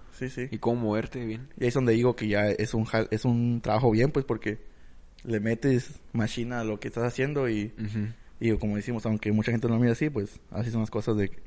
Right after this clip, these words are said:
Speaker 1: en
Speaker 2: Sí.
Speaker 1: esos del gamer. Y aquí en México, siento que lo, los gamers que más pegan más son las mujeres.
Speaker 2: Son las mujeres.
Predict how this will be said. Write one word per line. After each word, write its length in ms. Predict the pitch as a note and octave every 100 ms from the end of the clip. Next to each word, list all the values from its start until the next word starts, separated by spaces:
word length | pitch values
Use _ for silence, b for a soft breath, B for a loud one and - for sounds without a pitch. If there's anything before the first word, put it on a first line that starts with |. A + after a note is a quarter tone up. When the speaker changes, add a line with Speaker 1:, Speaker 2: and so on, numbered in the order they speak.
| -
Speaker 1:
en 60 |
Speaker 2:
Sí. 140 | G#2 G2+
Speaker 1:
esos 180 | G#2+ G#2
del 100 | G2
gamer. 260 | G#2+ A2 - b b b b b - -
Y 140 | B2
aquí 240 | A#2 G#2 C3+
en 100 | C#3+
México, 480 | D3 D3 D3 C3 - b b b b b b - - -
siento 400 | - C3 A#2+ C3+
que 260 | A#2+ G#2+ G#2
lo, 220 | G#2+ G2 -
los 120 | A2
gamers 280 | A2+ A2 C#3
que 100 | -
más 200 | A#2 A#2+
pegan 240 | - C#3 C3+
más 220 | D#3 F3
son 160 | - A2+
las 100 | A2+
mujeres. 300 | A2 A#2 B2+
Speaker 2:
Son 100 | F#2+
las 100 | G2+
mujeres. 720 | G2 F2 - A#1+ - - -